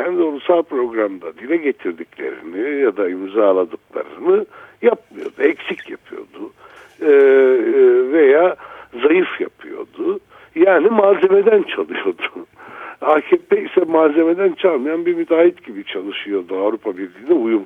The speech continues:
konusunda. E, bu böyle devam ederken biz öbür yandan, e, orduda A K P'ye karşı, e, büyük bir, e, huzursuzluk vardı ulusalcı çevrelerde ve tam o dönemler zaten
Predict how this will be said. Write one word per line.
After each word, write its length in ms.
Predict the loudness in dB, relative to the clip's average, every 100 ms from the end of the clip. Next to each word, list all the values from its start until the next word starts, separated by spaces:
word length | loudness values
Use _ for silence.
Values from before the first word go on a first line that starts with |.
| -8
konusunda. 680 | -18 -18 -20 -20 -20 -20 -20 _ _ _ _ -20 -20 -20 -20 -8 2
E, 200 | 2 0
bu 160 | 0
böyle 340 | 4 4 4 4
devam 340 | 4 4 2
ederken 640 | 0 2 2 2 0 0 -2 -8 -10 -12 -6
biz 240 | -6 -6 -4
öbür 300 | -2 -2 0
yandan, 600 | 0 0 -2 -2 -2 -6 -4
e, 200 | 0 0
orduda 640 | 0 0 0 -2 -8 -8 -6
A 100 | -6
K 160 | -8
P'ye 240 | -8 -8 -8
karşı, 600 | -10 -14 -12 -2 -2 -2 _ _ -20 -20 -20 -20 -6
e, 380 | 2 4 6 4 0
büyük 300 | -6 -6 -6
bir, 120 | -6
e, 680 | -6 -6 -2 0 0 -2 -4 -8 -10 -14 -12 -8
huzursuzluk 920 | -6 2 2 0 -4 -4 -4 -6 -4
vardı 720 | -2 0 -2 -2 4 6 6 4
ulusalcı 640 | -2 -6 -6 -8 -8 -12
çevrelerde 880 | -2 -2 0 -2 -2 -6 -6 -4 -4 -6 -18 -18 -14 -4
ve 120 | -2
tam 300 | 0 0 2
o 120 | 2
dönemler 520 | 2 0 -4 -4 -4 0
zaten 560 | -2 -2 -4 -4 -4